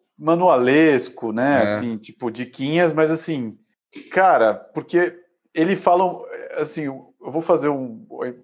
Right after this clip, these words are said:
Speaker 1: vou falar o que ele fala, porque é muito bom. Ele fala que ele <laughs> fez o Essentialist, né? Que ele começou essa história que é o essencialismo e quase virou uma religião e ele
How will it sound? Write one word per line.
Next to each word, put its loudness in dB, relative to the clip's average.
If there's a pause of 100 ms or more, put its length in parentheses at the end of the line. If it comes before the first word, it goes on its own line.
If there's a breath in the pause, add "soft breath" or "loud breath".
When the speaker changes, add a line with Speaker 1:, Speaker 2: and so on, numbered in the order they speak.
Speaker 1:
vou -10
falar 2
o 2
que -8
ele -2
fala, 0
porque -8
é -2
muito -8
bom. 0
Ele -6
fala -2 (320)
que -4
ele 2
<laughs> -2
fez -4
o 2
Essentialist, -2
né? -10 (960 soft breath)
Que -8
ele -6 (120)
começou 0
essa 2
história 2
que -8 (160)
é -2
o -2
essencialismo -2
e -8
quase 0
virou 0
uma 2
religião 0
e -2
ele -12